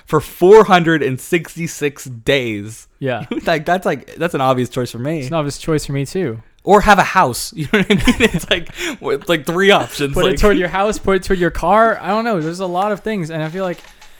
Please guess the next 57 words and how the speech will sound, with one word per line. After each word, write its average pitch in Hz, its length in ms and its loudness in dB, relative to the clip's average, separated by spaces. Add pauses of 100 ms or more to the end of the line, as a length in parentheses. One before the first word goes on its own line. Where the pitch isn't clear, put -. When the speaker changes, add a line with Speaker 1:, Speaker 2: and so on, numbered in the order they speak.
(160)
Speaker 2:
there's 220 220 2
obviously, 180 420 0
like, 156 160 -2
the 139 100 -2
whole, 143 400 -4 (220)
yes, 196 340 -2
Speaker 1:
<coughs> 139 140 -6
Speaker 2:
college, 170 260 0
you 160 80 -2
still 165 300 0
kinda 160 220 -4
need 139 200 -4
the 135 80 -6
degree, 131 320 -4
and 120 280 -8
that's 135 220 -2
why 139 100 2
you're 120 160 -2
speeding 120 320 -6
through, 165 160 0
is 117 140 -4
you, 127 220 -10 (200)
we 156 100 4
all 175 140 4
know 147 160 2
you 127 140 -4
needed 127 220 -4
the 120 80 -14
degree 120 420 -6
to - 120 -10
get 135 100 -6
your 120 80 -8
foot - 140 -10
in 117 60 -6
the 107 60 -10
door 107 220 -6
for - 120 -12
those 107 140 -8
Speaker 1:
But 110 100 -8 (120)
people, 214 340 -2
Speaker 2:
applications. - 140 -8 (120)
Speaker 1:
but 180 140 -4
people, 196 220 -2
here's 165 180 -2
the 160 60 -12
thing. 147 260 -4 (200)
You 156 180 -4
think 151 380 -4 (120)
we're 156 160 -2
here, 143 440 -2
we're 131 160 -2
in 151 100 -2
Yorba 143 220 -2
Linda, 123 420 -4 (160)
and 143 160 -4
you 160 60 -2
think 135 300 -4